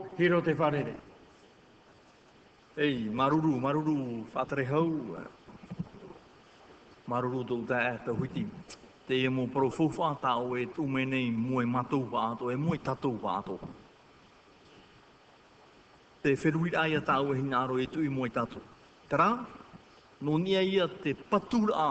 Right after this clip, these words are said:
Speaker 2: ai te mau whare, te tata i a te mau whare hapira. Ai tā te hau wharani e whaatura nei,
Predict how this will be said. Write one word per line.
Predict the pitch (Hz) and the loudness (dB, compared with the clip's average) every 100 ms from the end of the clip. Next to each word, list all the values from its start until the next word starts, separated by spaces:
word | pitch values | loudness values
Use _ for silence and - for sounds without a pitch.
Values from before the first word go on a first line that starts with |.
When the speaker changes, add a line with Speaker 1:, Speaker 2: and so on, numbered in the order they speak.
| 120 | 2
Speaker 2:
ai | 120 117 - | -2 -4 -4
te | |
mau | 127 120 117 113 104 - | -2 0 0 -2 -8 -6
whare, | 160 180 180 175 170 | 0 2 2 -2 -4
te | 127 | -6
tata | - 143 156 156 | -4 0 2 2
i | 156 | 2
a | 156 143 | 2 0
te | - | -2
mau | 135 | -6
whare | 123 139 131 123 | -2 0 0 -2
hapira. | 120 123 - - - - - - - - - - - - - - - - - - | -4 -4 -6 -10 -16 -20 -20 -20 -20 -20 -20 -20 -20 -20 -20 -20 -20 -20 -20 -2
Ai | 151 | 0
tā | 147 170 151 | 2 0 2
te | |
hau | 135 143 135 | 0 0 0
wharani | 143 139 156 165 127 | -2 -2 -2 -2 -4
e | 123 | -4
whaatura | 147 135 - 147 139 | -4 -6 -4 -2 0
nei, | 151 208 | 2 2